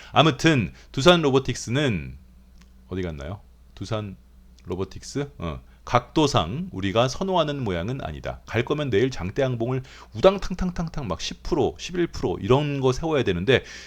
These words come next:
그렇게 해서 여기 넘을 때 산다 한들 좀 높지 않나? 여태 뭐 하다가 이걸 또 지금 와서 살라 그래? 아셨죠? 네. 그 다음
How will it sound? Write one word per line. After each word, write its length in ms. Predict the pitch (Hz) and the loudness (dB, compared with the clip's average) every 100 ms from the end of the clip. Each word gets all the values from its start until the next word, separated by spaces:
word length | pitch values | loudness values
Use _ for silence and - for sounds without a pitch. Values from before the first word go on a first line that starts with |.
| - | -14
그렇게 640 | - 135 156 180 - 175 165 | -2 4 4 4 0 -2 0
해서 240 | 151 156 | 0 2
여기 220 | 110 131 | 2 2
넘을 240 | 120 113 120 | 0 0 -2
때 200 | 135 131 | 0 -2
산다 480 | - 190 185 175 | -2 -6 -2 -2
한들 440 | 160 180 175 165 165 | -2 -2 -2 0 -2
좀 180 | 165 135 | -2 -2
높지 360 | 101 - 135 | -2 0 2
않나? 440 | 82 80 62 90 - - - - - | 2 0 -6 -8 -10 -14 -20 -14 -2
여태 220 | 139 180 | 0 2
뭐 240 | 123 95 160 | 2 4 4
하다가 240 | 160 143 | 4 0
이걸 160 | 110 101 | -2 -4
또 100 | 98 | -8
지금 300 | - 104 123 | -6 -2 -2
와서 220 | 92 92 | -4 -6
살라 180 | 80 69 | -8 -10
그래? 240 | 62 62 98 - - - - - - - - - - - - | -12 -14 -14 -18 -20 -20 -20 -20 -20 -20 -20 -20 -20 -18 -6
아셨죠? 460 | 107 - 156 160 | -4 0 0 0
네. 280 | - 87 76 - - | -4 -6 -6 -6 4
그 80 | |
다음 320 | 127 107 73 | 8 8 6